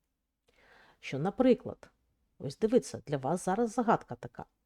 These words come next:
У вас є шість завдань, при цьому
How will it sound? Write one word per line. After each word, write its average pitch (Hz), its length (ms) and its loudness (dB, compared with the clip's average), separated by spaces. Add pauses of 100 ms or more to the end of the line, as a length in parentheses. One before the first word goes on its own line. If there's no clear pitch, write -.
(840)
У 123 100 -6
вас 233 300 0
є 208 160 2
шість - 320 -4
завдань, 143 520 -8 (1040)
при 170 160 0
цьому 175 440 4